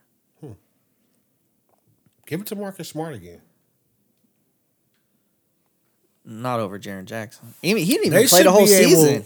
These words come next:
Speaker 1: like,
Speaker 2: which is
Speaker 1: if you
Speaker 2: crazy.
Speaker 1: win the award, they should be like, "Okay, you won it." But if you make the playoffs and they go through and watch, they should be able to take the shit back. <laughs> Like, you can't
Speaker 2: So then
Speaker 1: tell
Speaker 2: it'll be a
Speaker 1: me
Speaker 2: playoff award.
Speaker 1: No, because you can't get Defensive Player of the Year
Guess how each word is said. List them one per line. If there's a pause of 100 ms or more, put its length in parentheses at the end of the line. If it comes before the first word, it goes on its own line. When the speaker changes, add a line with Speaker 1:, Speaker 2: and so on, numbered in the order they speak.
Speaker 1:
like,
Speaker 2:
which
is
Speaker 1:
if
you
Speaker 2:
crazy.
Speaker 1:
win
the
award,
they
should
be
like,
"Okay,
you
won
it." (460)
But
if
you
make
the
playoffs
and
they
go
through
and
watch,
they
should
be
able
to
take (180)
the
shit
back. (840)
<laughs> (840)
Like,
you
can't
Speaker 2:
So
then
Speaker 1:
tell
Speaker 2:
it'll
be
a
Speaker 1:
me
Speaker 2:
playoff
award.
Speaker 1:
No,
because
you
can't
get
Defensive
Player
of
the
Year